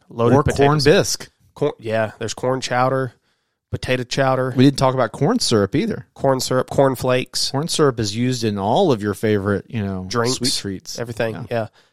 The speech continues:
Speaker 1: Uh, everybody's down on high fructose corn syrup, you know, so you could put that on the worst.
Speaker 2: <laughs>
Speaker 1: I don't know how bad it is.
Speaker 2: Yeah.
Speaker 1: Uh, I
Speaker 2: I
Speaker 1: know
Speaker 2: think it's
Speaker 1: the,
Speaker 2: fine in moderation.
Speaker 1: the high fructose corn syrup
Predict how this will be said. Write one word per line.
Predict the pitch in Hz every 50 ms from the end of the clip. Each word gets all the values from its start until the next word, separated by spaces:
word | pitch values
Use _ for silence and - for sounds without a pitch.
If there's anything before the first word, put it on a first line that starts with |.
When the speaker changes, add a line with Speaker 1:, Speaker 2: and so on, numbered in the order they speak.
| _ _ _ -
Speaker 1:
Uh, | 139 120 117 117 113 113 110 110 104 101 - _ _ _ _ _ _ _ _ _ _ _ _ _ _ _ _ _ _ _ _ _ _ _ -
everybody's | 202 214 220 240 220 196 160
down | 185 190 208
on | 202 165
high | 143 165 143
fructose | - 170 151 - - 135 123 -
corn | - - 127 147 160
syrup, | 143 - - 113 110 117 127 - -
you | 120
know, | 113 110 110 120 123 123 127 -
so | - - 135 120 113 117 117 - -
you | - 113 127 127
could | - 131 -
put | - 135 123 -
that | 120 123 135
on | 143 147
the | 147 143
worst. | 147 151 156 165 - - -
Speaker 2:
<laughs> | -
Speaker 1:
I | 226 240 240
don't | 226 214 156
know | 127 120 113
how | 117 113
bad | 110 113 113 110 104 104
it | 98
is. | 101 101 101 104 113 - - - -
Speaker 2:
Yeah. | 123 104 98 98 101 - _ _ -
Speaker 1:
Uh, | - - 120 113 110 - -
I | - 123
Speaker 2:
I | 127
Speaker 1:
know | 135 147 147
Speaker 2:
think | 147 151
it's | 135 123
Speaker 1:
the, | 117 113
Speaker 2:
fine | 139 135 131 123
in | 117 113
moderation. | 113 110 104 101 95 95 98 95 87 - - 90 104 117
Speaker 1:
the | 131 117 127
high | - - 143 143 156
fructose | 143 - - 160 156 - - - 143 135 127 - -
corn | - - 147 151 156 151 147 139 131 123 120
syrup | 120 - - 147 143 139 135 120 - - -